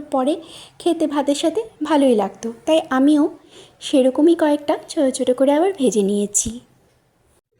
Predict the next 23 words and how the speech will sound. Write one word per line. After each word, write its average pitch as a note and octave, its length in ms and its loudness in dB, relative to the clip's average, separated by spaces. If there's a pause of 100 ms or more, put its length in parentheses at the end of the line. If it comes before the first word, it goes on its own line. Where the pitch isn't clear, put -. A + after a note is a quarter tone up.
(400)
এগুলিকেও F4+ 520 4 (120)
দাঁড়িয়ে C#4 280 2 (100)
থেকে E4 200 -2 (120)
একদম D4+ 220 2 (100)
উল্টে C4+ 260 -2 (140)
পাল্টে C#4 320 -2 (140)
সুন্দর C4+ 280 2 (100)
করে C#4 140 0 (120)
ভেজে C#4 320 2 (560)
নামিয়ে G#3+ 400 2
নিয়েছি। F#3+ 360 0 (1400)
আবার C#4 300 0 (120)
কড়াইতে D#4+ 340 2 (120)
তেল E4+ 240 4
দিয়ে F4+ 200 2
অল্প D4 140 -2 (180)
গরম B3+ 220 2 (120)
করে F4 160 0 (340)
বাকি C4 300 -4 (280)
বড় A#3+ 200 2 (100)
বড় C4 120 4 (120)
ভাজাগুলোও D4 560 0
করে B3 160 0